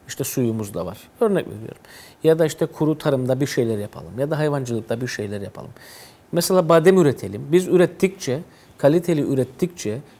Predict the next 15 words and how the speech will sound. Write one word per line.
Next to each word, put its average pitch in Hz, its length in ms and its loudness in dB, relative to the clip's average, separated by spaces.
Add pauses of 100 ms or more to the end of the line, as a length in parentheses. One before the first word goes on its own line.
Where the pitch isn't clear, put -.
hükümetimiz 165 680 0
yurt 208 220 -4
dışından 127 400 -4
gelen 160 320 0
bademi 156 360 2
durduracak 139 480 -2
oğlum. 127 300 -2
Bizimki 120 340 -2
satılacak. 95 480 -6 (340)
O 139 80 0
zaman 151 260 0
biz 151 160 -2
de 147 60 2
para 127 240 -2
kazanacağız. 101 600 -10